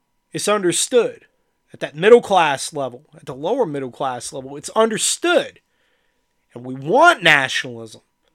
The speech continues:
We want our nation to be strong.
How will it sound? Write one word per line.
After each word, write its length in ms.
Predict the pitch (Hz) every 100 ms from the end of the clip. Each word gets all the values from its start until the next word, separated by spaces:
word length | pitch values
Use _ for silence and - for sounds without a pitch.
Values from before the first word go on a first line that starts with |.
| _ _ _ _ _ _
We 100 | 160
want 420 | 170 160 233 339
our 120 | 254 165
nation 400 | 147 143 - 135
to 60 |
be 120 | 120 117
strong. 680 | - - 127 120 117 135